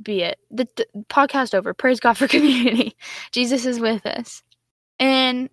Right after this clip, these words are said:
just coming off of Thanksgiving, y'all may relate to the warm, fuzzy feeling of being with those you love. Like, cherish those moments, cherish those times and those memories being made.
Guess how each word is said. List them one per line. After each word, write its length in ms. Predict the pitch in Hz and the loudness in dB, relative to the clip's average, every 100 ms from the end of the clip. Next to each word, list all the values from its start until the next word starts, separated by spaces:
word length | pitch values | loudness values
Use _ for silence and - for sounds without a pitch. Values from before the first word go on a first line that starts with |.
| _ - | _ 0
just 240 | 349 359 | 0 2
coming 220 | 403 403 | 2 2
off 200 | 349 330 | 4 2
of 80 | 330 | 2
Thanksgiving, 760 | 294 294 - - 190 180 185 - | 0 0 -2 -4 -4 -6 -10 -2
y'all 220 | 233 277 | 2 4
may 400 | 277 247 247 269 | 4 2 2 0
relate 500 | 277 294 240 208 208 | 2 2 2 0 -2
to 120 | - 254 | -4 -2
the 120 | 240 | -2
warm, 360 | 214 214 214 | -2 -4 -4
fuzzy 320 | 220 233 220 214 | -2 -4 -4 -6
feeling 520 | - 208 202 208 202 | -6 -6 -6 -6 -6
of 180 | 202 - - | -8 -10 -6
being 320 | 202 202 202 | -2 -2 -2
with 180 | 202 - | -4 -2
those 380 | 202 196 202 | -2 0 -2
you 180 | 214 220 | -2 0
love. 640 | 220 208 196 190 202 214 - | 0 0 0 -2 -2 -6 -6
Like, 240 | 254 254 - | -4 -4 -6
cherish 760 | - - 339 339 349 320 - _ - - _ - | -10 -6 -4 -2 -2 -4 -6 _ -20 -20 _ 0
those 480 | 294 285 285 277 | 2 2 0 -2
moments, 440 | 269 269 285 277 - | -2 0 0 -2 -6
cherish 580 | - 320 330 339 - - | -6 -6 -4 -6 -8 -6
those 220 | 285 - | -6 -6
times 400 | - 262 277 277 | -6 -4 -2 -2
and 100 | 254 | -2
those 200 | 247 247 | -4 -4
memories 460 | 233 240 240 226 | -4 -4 -4 -4
being 340 | - 220 214 196 | -4 -2 -2 -2
made. 380 | 202 220 208 | -2 -2 -4